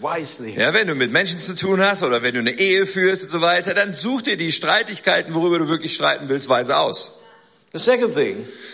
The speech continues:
Speaker 2: Das zweite ist,
Speaker 1: we're gonna zoom in a bit more.
Speaker 2: jetzt zoomen wir so ein bisschen mehr
Speaker 1: The
Speaker 2: rein.
Speaker 1: flesh against the spirit.
Speaker 2: Jetzt reden wir darüber,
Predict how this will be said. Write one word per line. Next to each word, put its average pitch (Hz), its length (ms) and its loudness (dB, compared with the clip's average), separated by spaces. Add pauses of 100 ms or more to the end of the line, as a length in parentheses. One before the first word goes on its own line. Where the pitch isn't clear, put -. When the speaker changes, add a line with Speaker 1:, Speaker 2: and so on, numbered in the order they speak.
(160)
Speaker 2:
Das 117 160 -2
zweite 113 340 -2
ist, 151 200 -2
Speaker 1:
we're 180 120 0
gonna 208 100 2
zoom 185 320 2
in 175 140 0
a 156 40 -2
bit 180 240 -2
more. 131 400 2 (300)
Speaker 2:
jetzt - 480 -2
zoomen 185 260 2
wir 165 80 0
so 151 80 0
ein 147 60 0
bisschen 139 200 -4
mehr 113 100 2
Speaker 1:
The 104 60 2
Speaker 2:
rein. 135 120 0
Speaker 1:
flesh 202 600 -2 (360)
against 135 380 -2
the - 80 -8
spirit. 104 500 -6 (220)
Speaker 2:
Jetzt 117 180 -2
reden 165 200 2
wir 156 60 2
darüber, 156 380 2